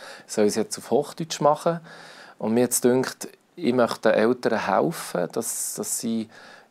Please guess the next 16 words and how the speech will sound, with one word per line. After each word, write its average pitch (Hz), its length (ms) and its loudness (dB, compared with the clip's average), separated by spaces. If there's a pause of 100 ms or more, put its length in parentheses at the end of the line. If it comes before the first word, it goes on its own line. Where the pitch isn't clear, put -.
ich 123 200 2
habe 135 100 8
jetzt - 160 0
das 127 140 2
noch 117 120 2
gut, 117 440 4
weil 104 140 4
ich 107 80 0
das - 280 -2
jeden 110 320 2
Tag 110 300 4
mache, 110 260 2
seit - 220 -6 (540)
zwölf 107 420 0
Jahren 117 380 2
etwa. - 280 -10